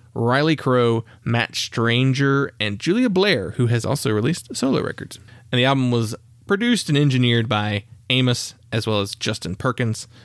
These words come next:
And Justin Perkins has played with the Riverdales, Ben Weasel, and Screeching Weasel.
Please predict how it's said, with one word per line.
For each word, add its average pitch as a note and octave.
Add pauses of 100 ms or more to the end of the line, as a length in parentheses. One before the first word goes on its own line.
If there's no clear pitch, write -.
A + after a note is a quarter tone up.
(160)
And A#2
Justin A2+
Perkins A2
has G#2+
played A2+
with A2
the G#2
Riverdales, D3+
Ben C#3
Weasel, B2
and F#2+
Screeching F3
Weasel. F#2+